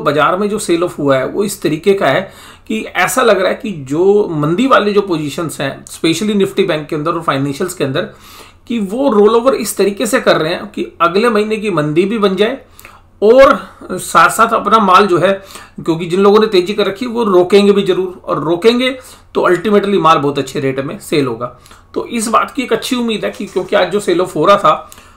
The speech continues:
वो heavily हो रहा था, Volume के साथ आज जो है माल दिया जा रहा था और बहुत दिनों के बाद जो है कुछ जो shares हैं, चुनिंदा जो shares हैं, उनमें डिलीवरी परसेंटेज बढ़ी है और बढ़ी इसलिए क्योंकि आज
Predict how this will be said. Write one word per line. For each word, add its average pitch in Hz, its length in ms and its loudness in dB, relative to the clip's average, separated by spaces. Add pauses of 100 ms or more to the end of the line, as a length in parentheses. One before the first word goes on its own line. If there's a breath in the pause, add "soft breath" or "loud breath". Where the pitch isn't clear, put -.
(180 loud breath)
वो 208 80 0
heavily 156 400 2
हो 175 160 4
रहा 127 120 -2
था, 131 380 -6
Volume 190 320 0
के 208 100 0
साथ 156 320 2
आज 135 200 0
जो 143 80 -2
है 151 140 -2
माल 135 220 0
दिया 135 160 -4
जा 123 100 -8
रहा 120 100 -6
था 147 240 -12 (460 soft breath)
और 180 120 2
बहुत 180 260 0
दिनों 220 200 2
के 233 120 0
बाद 196 280 0
जो 165 180 -4
है 156 140 0 (320)
कुछ 170 220 -6
जो 147 200 -6
shares 151 360 -4
हैं, 139 280 -8 (140)
चुनिंदा 143 320 -2
जो 147 120 -6
shares 151 260 -4
हैं, 214 140 -6 (440 soft breath)
उनमें 185 320 0
डिलीवरी 196 360 0
परसेंटेज 175 500 -4
बढ़ी 127 200 0
है 113 160 -10
और 156 200 -8
बढ़ी 156 300 0
इसलिए 208 320 -2
क्योंकि 202 320 -6
आज 185 340 -2